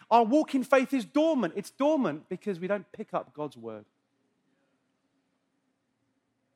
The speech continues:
Can I invite the band up as I bring this plane to a, a land? And the other thing is we need to spend time in his presence to listen to him.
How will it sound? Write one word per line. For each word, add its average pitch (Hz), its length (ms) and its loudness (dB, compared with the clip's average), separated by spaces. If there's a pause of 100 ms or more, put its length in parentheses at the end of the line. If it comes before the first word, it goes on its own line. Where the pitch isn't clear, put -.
(360)
Can 233 100 -2
I 262 60 4
invite 226 180 4
the 165 80 -6
band 147 280 -2
up 107 200 -8
as 127 120 -10
I 135 100 -2
bring 135 220 -6
this 135 120 -10
plane 135 320 -8
to 127 200 -8
a, 123 140 -6 (420)
a 131 40 -6
land? 123 380 -2 (1500)
And 202 100 2
the 254 60 4
other 285 140 2
thing 220 180 -2
is 185 100 -2
we 196 140 -2
need 214 160 -4
to 190 100 -12
spend 196 320 -4
time 190 320 -4
in 180 60 -6
his 175 120 -10
presence 160 480 -8
to - 140 -12
listen 185 540 -6
to 139 160 -10
him. 117 280 -10